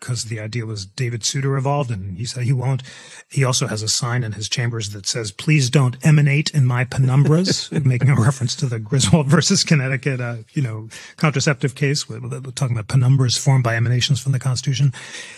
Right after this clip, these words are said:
And broadly, the, so, the originalist or textualist justices, Justices Gorsuch, Thomas, Alito, and to a lesser extent, but uh, still in the same camp, Kavanaugh and Barrett, um,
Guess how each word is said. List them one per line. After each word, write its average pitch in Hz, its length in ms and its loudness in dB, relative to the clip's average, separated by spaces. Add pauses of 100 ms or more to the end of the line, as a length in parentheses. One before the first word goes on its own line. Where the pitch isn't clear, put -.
(260)
And 170 120 6
broadly, 190 560 2
the, 160 460 2 (440)
so, - 360 -2
the 151 160 0
originalist 147 680 4
or 123 80 -4
textualist 113 600 -2
justices, 113 540 -6
Justices 104 540 -6
Gorsuch, 110 480 -4
Thomas, 104 520 -4 (600)
Alito, 127 600 0 (100)
and 131 240 0
to 123 220 -6
a 104 220 -16 (300)
lesser 151 540 -6
extent, 156 400 0
but 107 160 -10 (360)
uh, 104 240 -4 (180)
still 139 260 0
in 123 60 2
the 107 80 -2
same 120 220 0
camp, 110 260 -6 (340)
Kavanaugh 110 600 -6
and 107 320 -2 (340)
Barrett, 151 320 0 (800)
um, 147 380 4